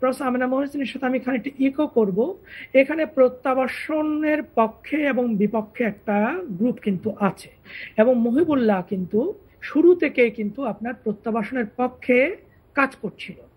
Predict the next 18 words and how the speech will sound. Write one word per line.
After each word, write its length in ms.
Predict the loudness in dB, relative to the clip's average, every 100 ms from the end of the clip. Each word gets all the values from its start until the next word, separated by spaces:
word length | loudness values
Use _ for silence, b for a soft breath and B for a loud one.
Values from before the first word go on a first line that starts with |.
| B B B
এবং 180 | 0
আপনি 200 | 0 -2
জানেন 440 | 0 0 0 0 0
যে 420 | 2 4 2 -2 -8 B B
দুই 160 | -2 0
হাজার 240 | 2 2 0
আঠারো 400 | -6 -8 -6 -8
সালের 420 | -6 2 4 4 4 -2
নভেম্বরের 500 | -2 -2 -2 0 -2
পনেরো 300 | -2 -2 -2
তারিখ 340 | -2 -2 -4 -8 B B B
এবং 220 | -2 0
দুই 120 | 2
হাজার 200 | 2 2
উনিশ 360 | 0 -2 -4 -4
সালের 380 | 2 4 4 -2 b b b
অগাস্টের 500 | 0 0 0 -2 -2
বাইশ 300 | 0 0 0